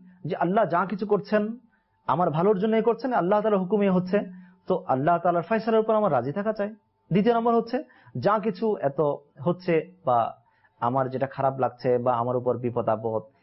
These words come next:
এই সমস্যা, সেই সমস্যা, মুসিবত আসছে, সবকিছু আমার গুনাহের কারণে। আমি, আহ, যখন সুস্থ ছিলাম ইবাদত করি নাই, আজকে অসুস্থ হয়ে গেছি, আজকে এই, এই সমস্যা আমি ভুগছি, এটা সব আমার, আহ, গুনাহেরই প্রায়শ্চিত্ত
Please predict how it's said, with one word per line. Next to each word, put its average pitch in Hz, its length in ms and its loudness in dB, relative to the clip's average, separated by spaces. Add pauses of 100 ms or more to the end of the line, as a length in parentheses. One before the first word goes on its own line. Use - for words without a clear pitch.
(220)
এই 127 240 0
সমস্যা, 123 600 -2
সেই 131 200 -4
সমস্যা, 120 420 -6
মুসিবত 127 400 -4
আসছে, 127 320 -4 (320)
সবকিছু 214 420 -4
আমার 139 200 -2
গুনাহের 131 360 -2
কারণে। 107 300 -4 (140)
আমি, 131 400 -4 (280)
আহ, 107 380 0
যখন 117 180 -4
সুস্থ 131 300 -8
ছিলাম 120 300 -2
ইবাদত 120 440 0
করি 131 140 0
নাই, 123 240 -4 (220)
আজকে 135 180 -6
অসুস্থ 147 300 -6
হয়ে 123 180 0
গেছি, 113 280 -4 (320)
আজকে 139 420 0 (320)
এই, 190 120 4
এই 180 260 0
সমস্যা 175 420 -2
আমি 135 120 -2
ভুগছি, 143 300 -4
এটা 226 180 0
সব 220 220 -2
আমার, 165 280 0
আহ, 123 600 0
গুনাহেরই 208 520 2
প্রায়শ্চিত্ত 131 560 -4